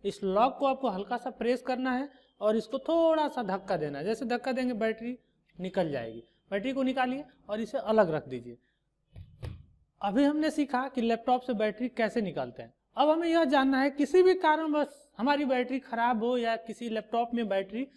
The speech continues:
न हो तो उसे कैसे यूज़ करें। तो ध्यान रहे दोस्तों, देखें इसमें बैटरी नहीं है। सबसे पहले हम अपने कूलिंग पैड पर इसे रख दे रहे हैं।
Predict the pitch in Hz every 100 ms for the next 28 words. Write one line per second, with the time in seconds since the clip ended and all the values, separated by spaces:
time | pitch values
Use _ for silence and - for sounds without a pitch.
0 | _ - 202 311 262 285 285 294 330 381
1 | 311 240 226 196 - 151 117 - _ _
2 | 247 214 247 339 320 320 311 311 330 330
3 | - 202 262 330 302 254 277 220 220 220
4 | 330 349 - 226 247 214 160 202 269 349
5 | 349 339 330 349 - - 247 277 277 285
6 | 302 294 - 269 320 311 247 247 254 254
7 | 240 233 196 202 262 262 262 269